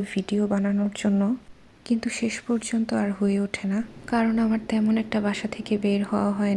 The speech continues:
না। ওই একটু মাঝে মধ্যে পার্কে যাই, সবাই মিলে একটু দেখা সাক্ষাৎ করি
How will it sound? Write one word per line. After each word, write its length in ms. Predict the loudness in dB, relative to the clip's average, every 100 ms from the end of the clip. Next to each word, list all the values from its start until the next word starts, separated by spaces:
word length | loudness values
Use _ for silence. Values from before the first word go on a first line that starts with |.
| 2
না। 80 | -2 -4 -6
ওই 140 | 0 0
একটু 220 | 0 -2 2
মাঝে 320 | 2 2 0
মধ্যে 260 | 0 2 -2
পার্কে 360 | -2 -4 -4 -6
যাই, 220 | -2 -4 -4
সবাই 340 | -2 0 0 2
মিলে 220 | 2 0
একটু 180 | 0 0
দেখা 280 | 0 0 -2
সাক্ষাৎ 380 | -2 -4 -4 -4
করি 280 | 0 2